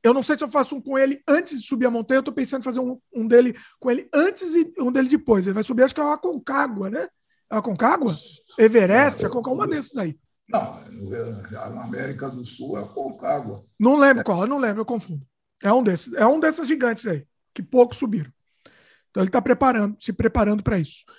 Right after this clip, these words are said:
Speaker 1: Talvez eu faça um, um antes e um depois.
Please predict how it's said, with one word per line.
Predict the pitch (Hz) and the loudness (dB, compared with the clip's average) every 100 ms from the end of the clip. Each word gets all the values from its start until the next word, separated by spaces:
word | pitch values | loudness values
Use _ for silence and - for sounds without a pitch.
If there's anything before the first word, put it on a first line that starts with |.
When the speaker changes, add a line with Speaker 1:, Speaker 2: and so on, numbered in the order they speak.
| _ - | _ -4
Speaker 1:
Talvez | 220 254 254 | -2 0 -2
eu | |
faça | 262 247 262 | -4 -6 -6
um, | 240 - | -8 -6
um | 240 247 | 0 2
antes | 294 285 | 2 -2
e | 262 | -4
um | 269 | -2
depois. | 285 185 147 - - | -2 -2 -4 -8 -20